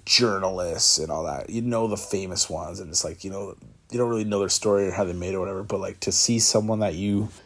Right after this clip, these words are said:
you know, you're, you talk to, like, on a regular basis, just make it. It's just, it's cool. It's, like, motivating.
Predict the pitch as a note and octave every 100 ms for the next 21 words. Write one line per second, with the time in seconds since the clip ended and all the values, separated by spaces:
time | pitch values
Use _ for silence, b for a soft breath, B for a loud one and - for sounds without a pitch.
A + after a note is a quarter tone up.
0 | B G#3 C#3 A2+ D3+ C#3 B B - -
1 | C3 B2+ B2 A2+ A2 - - - - -
2 | - - - G#2+ G#2 - G#2 G2 F2 -
3 | - G2 F#2+ F#2+ G2 F#2 F#2 B2 - G2
4 | - G#2+ G#2 E2+ F2+ A2+ - D#2 - -
5 | - - - F2+ - - - A2 G2 -
6 | - G2 - F#2 G2 F#2 F2 F2